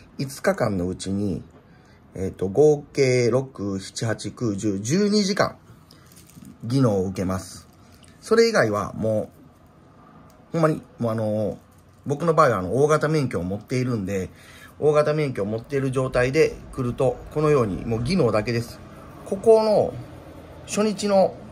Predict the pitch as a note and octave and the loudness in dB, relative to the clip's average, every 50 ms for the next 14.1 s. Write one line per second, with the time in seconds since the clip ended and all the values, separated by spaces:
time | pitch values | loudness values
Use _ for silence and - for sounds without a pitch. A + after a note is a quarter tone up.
0 | - - - - - - - - - - - - - - - - - B2 B2 D3 | -16 -16 -18 -18 -20 -20 -20 -20 -20 -20 -20 -20 -20 -20 -20 -18 -14 -8 -2 0
1 | E3 E3+ E3+ E3+ E3 D#3 E3 E3 C#3 B2 A2+ C3 D3+ D3 - - A#2 A2+ G2+ G#2 | 2 4 4 4 2 2 0 0 0 -2 -2 -2 -4 -6 -6 -6 -6 -4 -2 0
2 | G2+ G2 F#2 F#2 F#2 - B2+ - D#3 - - - - - - - - - - - | 0 0 0 -2 -6 -6 0 2 2 2 2 0 -12 -20 -20 -20 -20 -20 -20 -20
3 | - - - - - - G3+ G3+ F#3+ G3 G3 - G#3 G3 - - - G3+ G3+ G3 | -20 -20 -18 -14 -8 -4 -4 -2 -2 -2 -2 -4 -8 -8 -4 0 2 2 2 2
4 | - F#3+ D#3+ B2 A2+ F#2 F2+ F#2+ G#2 G#2+ - - G#2+ G#2+ G2+ - A2+ A2+ - - | -2 -2 0 0 0 0 2 0 0 0 0 0 0 0 0 -2 -6 -6 -4 -4
5 | F2 F#2+ F2+ F2 - - E2+ F#2 G2+ G#2 F#2 F2+ E2 - - - - - - - | -4 -4 -4 -6 -8 -8 -6 -4 -2 -2 -2 -2 -4 -8 -14 -20 -20 -20 -20 -20
6 | - - - - - E3 E3 D#3+ F#3 E3 - - - F3 E3+ E3 - F3 D#3+ C3 | -20 -20 -12 -6 -4 -4 -2 -2 -4 -6 -6 -4 -4 -4 -4 -4 -2 -2 -2 -2
7 | A#2+ - F#2 F2+ F#2 A2+ A2 - - - - - - - - - - - - - | -2 -2 -2 2 4 4 4 2 0 -6 -16 -18 -18 -18 -18 -20 -20 -20 -20 -20
8 | - - - - - - - - G2 G2+ F#2+ F#2+ F#2+ F2+ - - - - - F#2+ | -20 -20 -20 -20 -20 -20 -12 -8 -6 -2 -2 -2 -2 -2 -2 -4 -4 -6 -8 -8
9 | - - E2+ F2+ E2+ F2 F2 C#2 A1 - - - A2 A2 A2 G#2+ B2 A#2+ A#2 A2+ | -4 -2 -2 -2 -2 -2 -4 -4 -6 -8 -10 -8 -6 -4 -2 -2 0 0 0 0
10 | A2+ A2 F#2+ - - D3 - - - F#2 E2 D#2 D#2+ - - - - C3 B2 - | 0 -2 -4 -4 -2 -2 -2 -2 -2 -2 -2 -2 -4 -6 -8 -6 -4 -4 -2 -2
11 | - E2 E2 D#2+ D2+ B1 - - - - C#2 - - - - - D#3 C3 - - | -2 -4 -6 -6 -6 -8 -8 -10 -8 -8 -8 -8 -8 -10 -10 -10 -10 -8 -4 -2
12 | D3 - - - B2+ A2 G#2+ G2+ G2 G#2 F#2 F2 D#2+ C2+ - - - - - - | -2 0 0 0 0 0 0 0 -2 -2 -2 -2 -4 -6 -10 -14 -10 -6 -4 0
13 | - C4 A3+ D#3 A2+ F#2+ F2+ A2 B2+ B2+ G#2+ G2 F#2 - G2+ F2+ F#2 F#2+ F#2+ F#2 | 4 4 4 4 2 0 2 2 2 2 2 0 -4 -6 -6 -4 -4 -2 -2 -4
14 | F2 | -4